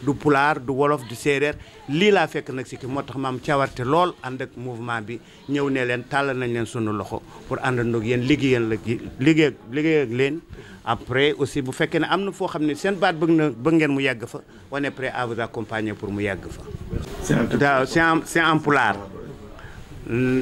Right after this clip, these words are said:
Speaker 1: parce que le pulaar nag, na ngeen may permettre ma wax ko.
Speaker 2: Ouais.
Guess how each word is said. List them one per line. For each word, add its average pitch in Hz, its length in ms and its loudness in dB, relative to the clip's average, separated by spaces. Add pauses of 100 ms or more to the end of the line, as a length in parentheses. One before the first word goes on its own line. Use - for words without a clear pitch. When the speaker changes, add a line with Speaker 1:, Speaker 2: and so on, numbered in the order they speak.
(160)
Speaker 1:
parce 139 200 0
que - 80 2
le 151 120 4
pulaar 135 340 2
nag, 160 160 2 (520)
na 127 120 2
ngeen 127 120 4
may 127 140 2
permettre 123 500 0
ma 107 140 0
wax 113 240 2
ko. 135 180 -2 (180)
Speaker 2:
Ouais. - 540 0